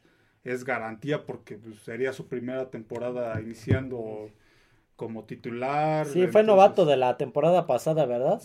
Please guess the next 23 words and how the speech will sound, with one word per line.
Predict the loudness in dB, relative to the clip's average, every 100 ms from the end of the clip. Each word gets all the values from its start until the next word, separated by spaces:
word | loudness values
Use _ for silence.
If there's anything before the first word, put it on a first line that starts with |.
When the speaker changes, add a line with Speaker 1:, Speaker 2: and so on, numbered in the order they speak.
| -12
Speaker 1:
Sí, | -8 -4 -2 -2
sí, | -4
sí. | -6 -8 -10 _ _
Entonces, | -14 -10 -8 -8 -10 -14
este, | -18 -18
pues, | -16 -12
no, | -8 -4 -4 -4
no | -6 -6
es |
garantía | -6 -6 -8 -10 -8 -6
de | -6 -10
que | -14
lo | -10
vaya | -10
a |
hacer | -10 -10 -12
bien, | -10 -8 -6
aunque | -8 -14
Washington | -18 -14 -12 -12 -12 -14 -18
confíe | -20 -14 -12
mucho | -12 -14 -16
en | -10
él. | -8 -8